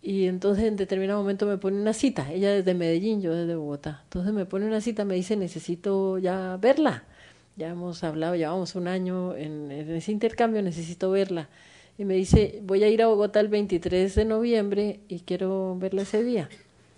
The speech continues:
Me acuerdo de la fecha porque era el cumpleaños de mi hijo. Y entonces yo le dije, El veintitrés de noviembre no, no, no puedo verla, es el cumpleaños de mi hijo, pero si usted está en Bogotá, con mucho gusto el veinticuatro o el veinticinco nos podemos encontrar.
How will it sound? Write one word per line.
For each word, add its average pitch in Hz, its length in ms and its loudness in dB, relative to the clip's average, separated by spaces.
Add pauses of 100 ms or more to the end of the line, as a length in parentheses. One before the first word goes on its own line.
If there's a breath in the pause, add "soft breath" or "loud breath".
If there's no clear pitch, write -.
(320 loud breath)
Me 190 100 0
acuerdo 233 240 6
de 269 60 8
la 220 100 8
fecha 240 220 4
porque 220 140 2
era 233 80 6
el 240 60 0
cumpleaños 226 420 0
de 214 100 2
mi 180 240 0
hijo. 247 280 -6 (340)
Y 202 60 -2
entonces 190 400 0
yo 208 100 2
le 214 160 4
dije, 214 500 -2
El 175 80 -2
veintitrés 160 480 -6
de 190 80 -4
noviembre 202 640 -2
no, 190 460 -4
no, 175 280 -8
no 170 120 -10
puedo 226 240 0
verla, 226 340 4
es 220 120 -6
el 202 80 -4
cumpleaños 185 420 -4
de 220 60 2
mi 220 180 -2
hijo, 214 180 -2
pero 190 160 -2
si 165 140 -10
usted - 200 -12
está - 140 0
en 175 80 -4
Bogotá, 214 480 0 (540 loud breath)
con 175 80 -4
mucho 170 240 -2
gusto 208 240 -2
el 208 80 2
veinticuatro 180 640 -2
o 202 80 2
el 190 80 0
veinticinco 190 680 -2
nos 170 140 -6
podemos 160 880 -8
encontrar. 190 480 -6